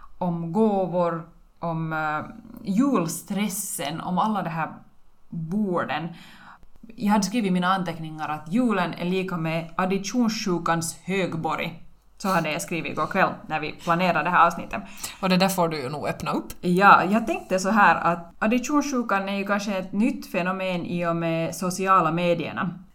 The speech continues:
Speaker 1: Man, eh, scrollar till exempel på Instagram och så ser man att någon bakar och någon tränar och någon, eh,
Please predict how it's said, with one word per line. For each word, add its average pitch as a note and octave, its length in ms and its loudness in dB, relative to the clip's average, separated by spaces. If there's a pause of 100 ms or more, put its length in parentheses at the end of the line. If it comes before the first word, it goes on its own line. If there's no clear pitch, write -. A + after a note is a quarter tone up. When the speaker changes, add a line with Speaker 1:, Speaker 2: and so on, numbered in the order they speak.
(160)
Speaker 1:
Man, F#3+ 400 0
eh, F3 260 -2 (180)
scrollar A3+ 500 2
till F3+ 200 -4
exempel E3 520 -6
på - 160 -12
Instagram C4 640 2
och F#3+ 80 0
så F#3+ 120 -4
ser F#3+ 220 -6
man F#3 140 -2
att D#3 160 -2
någon E3+ 280 -2
bakar D#3+ 480 6
och D#3 60 -2
någon D3+ 320 -2
tränar D3 520 -2
och D#3 60 -4
någon, D3 460 -2
eh, C#3+ 60 -6